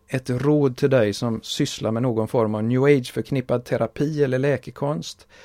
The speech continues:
och till dig som är medlem i något ordenssällskap, hemlig orden eller vad det nu ska kallas. Lämna allt detta till hundra procent.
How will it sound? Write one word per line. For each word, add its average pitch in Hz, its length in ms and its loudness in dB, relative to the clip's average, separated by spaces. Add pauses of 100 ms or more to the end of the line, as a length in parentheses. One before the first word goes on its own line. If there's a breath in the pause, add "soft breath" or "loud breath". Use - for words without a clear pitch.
(140 loud breath)
och - 260 -6
till 156 120 4
dig 131 240 8
som 123 180 -2
är 123 40 2
medlem 113 440 0
i 110 60 -2
något 113 320 -4 (720 soft breath)
ordenssällskap, 107 1200 -2
hemlig 123 540 0
orden 110 400 0
eller 110 180 -4
vad 110 120 -4
det 113 80 -4
nu 110 120 -4
ska 110 120 -10
kallas. - 460 -8 (800 soft breath)
Lämna 123 800 4
allt 143 400 4
detta 139 360 2
till 127 180 0
hundra 143 480 4
procent. 139 920 -2